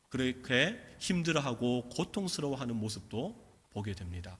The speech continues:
여러분, 이런 자연의 변화, 자연의 상황 가운데 우리가 무엇을 할 수 있겠습니까? 우리의 노력과 우리의 수고 가운데 무엇을 바꿀 수 있을까요?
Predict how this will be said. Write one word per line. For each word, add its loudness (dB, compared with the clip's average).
여러분, 4
이런 2
자연의 2
변화, -4
자연의 8
상황 2
가운데 2
우리가 4
무엇을 4
할 -2
수 -2
있겠습니까? -8
우리의 10
노력과 6
우리의 8
수고 2
가운데 2
무엇을 6
바꿀 -4
수 -6
있을까요? -6